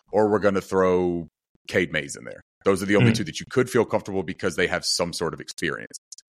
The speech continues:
Speaker 1: If it were up to me and those were the two, it's Justin McCray. That's who I would go with. Um, I think they really, really want Zavala to take it over,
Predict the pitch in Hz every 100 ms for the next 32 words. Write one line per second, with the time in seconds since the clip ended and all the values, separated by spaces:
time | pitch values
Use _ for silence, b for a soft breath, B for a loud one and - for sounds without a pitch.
0 | _ _ 113 104 90 92 101 - 101 101
1 | 98 85 110 131 147 135 160 156 160 -
2 | _ _ _ - 104 - 95 - 82 -
3 | - - _ _ _ _ - - 87 107
4 | 87 85 87 80 73 - - _ _ _
5 | _ _ - 90 85 82 71 57 - _
6 | _ _ _ _ _ - 95 104 101 101
7 | 95 95 90 80 80 101 101 98 92 92
8 | 92 92 78 87 85 - - 85 80 80
9 | 80 80 - - 80 76 73 65 62